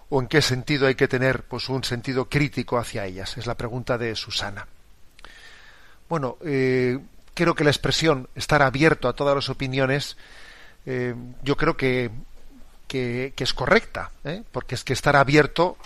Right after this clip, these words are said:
nos requiere que uno las asuma. Quiere que está,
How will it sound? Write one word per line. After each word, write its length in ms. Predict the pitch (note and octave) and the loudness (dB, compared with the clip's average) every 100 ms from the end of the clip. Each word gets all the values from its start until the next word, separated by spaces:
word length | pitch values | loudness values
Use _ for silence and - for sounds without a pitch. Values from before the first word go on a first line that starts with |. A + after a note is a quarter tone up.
| - - - - | -18 -18 -18 -12
nos 520 | C#3+ D#3+ C#3+ C3+ - | 0 4 6 6 2
requiere 440 | B2+ C3 - C#3+ C3 | 0 0 4 4 4
que 120 | C3+ | 2
uno 260 | C3 C3 C3+ | 0 4 6
las 220 | B2 A#2+ | 4 4
asuma. 460 | - G#3+ D#3 F2 - - - - - - - - | 2 2 0 -2 -8 -16 -16 -16 -16 -18 -18 -16
Quiere 280 | - C3 D#3 | -4 0 2
que 220 | - C3+ | 2 2
está, 480 | B2 - C3 C3 C3+ | 2 2 4 6 4